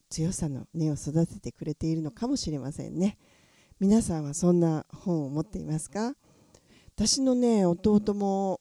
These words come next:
もうどうしても手放さない本、絵本があって、まあ、先ほどちょっとお話しした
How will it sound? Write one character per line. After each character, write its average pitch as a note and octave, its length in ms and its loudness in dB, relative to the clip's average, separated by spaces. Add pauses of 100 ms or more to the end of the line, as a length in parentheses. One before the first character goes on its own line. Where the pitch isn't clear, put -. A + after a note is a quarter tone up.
も F#3+ 180 -2
う D#3 40 -2
ど A3 260 4
う E4+ 80 0
し - 40 -4
て E4 120 0
も C4 80 2
手 A#3 140 0
放 G#3+ 260 -2
さ G3 180 -6
な E3 140 -2
い E3 40 -4
本、 E3 320 -2 (120)
絵 F3+ 60 4
本 E3 200 2
が C#3+ 80 -4
あ B2+ 40 -6
っ - 20 -8
て、 C3+ 340 -6 (460)
ま F#3 220 0
あ、 C3+ 40 -4
先 - 280 -4
ほ E3+ 120 2
ど D3+ 80 -2
ち - 140 -6
ょ - 20 -2
っ - 100 -14
と - 220 -10
お C3+ 60 -16
話 C3+ 300 -10
し - 100 -12
し - 80 -16
た - 100 -16